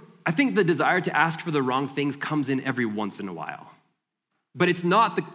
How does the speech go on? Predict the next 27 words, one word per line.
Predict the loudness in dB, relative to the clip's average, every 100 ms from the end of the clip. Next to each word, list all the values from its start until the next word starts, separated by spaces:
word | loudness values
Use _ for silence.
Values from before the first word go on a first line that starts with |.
| -6
it's | -2
not | 2 2 2
the | 0
most | 2 0 0
consistent | -4 -2 -4 -4 -4 -6 -4
theme | -2 -2
of | -2
our | 0
lives, | 2 2 -2 -14 -16 -8
actually. | -6 -6 -12 -14 -16 _ _ -20 -20 -20 -20 -20 _ _ _ _
The | -6
problem, | 0 2 4 2 -2 -4 -10 -20 -20 _ _ _ _ -8
Wright | -6 -6
continues, | -10 -8 -8 -8 -10 -16 _ _ -6
is | -4
that | -2
we | 2 2
are | 4
not | 2 2 2
eager | 2 4
enough | 2 -2
to | -6 -6
ask | -6 -8
for | -14
the | -12 -10
right | -10 -12 -16
things. | -20 -20 -18 -12 -12